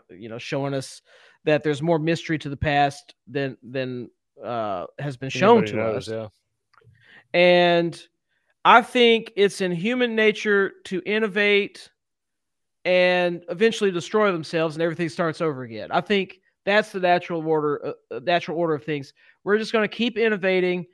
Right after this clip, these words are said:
Speaker 1: until we destroy ourselves. Then we go back to square one, and then we begin to innovate again.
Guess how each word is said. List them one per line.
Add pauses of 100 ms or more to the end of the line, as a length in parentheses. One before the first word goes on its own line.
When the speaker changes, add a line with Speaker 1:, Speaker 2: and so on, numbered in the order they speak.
(160)
Speaker 1:
until
we
destroy
ourselves. (180)
Then
we
go
back
to
square
one, (300)
and
then
we
begin
to
innovate
again.